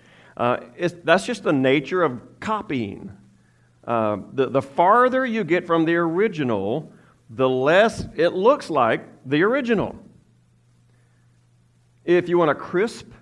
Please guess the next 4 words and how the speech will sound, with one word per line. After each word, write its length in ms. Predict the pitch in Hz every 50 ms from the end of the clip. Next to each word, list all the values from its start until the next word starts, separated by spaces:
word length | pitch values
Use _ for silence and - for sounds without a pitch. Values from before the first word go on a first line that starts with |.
| _ _ _ _ _ _ _ -
accurate, 540 | 139 185 196 196 214 196 202 208 214 208 - - - _ _ _ _ _ _ _ _ _ _ _ _ -
legible 960 | 117 127 127 131 143 165 208 190 170 190 190 180 196 196 202 208 202 - - - -
copy, 540 | - - 190 208 - 202 - 220 240 262 - - - - _ _ _ _ _ _ _ - 123
uh, 160 | 135 139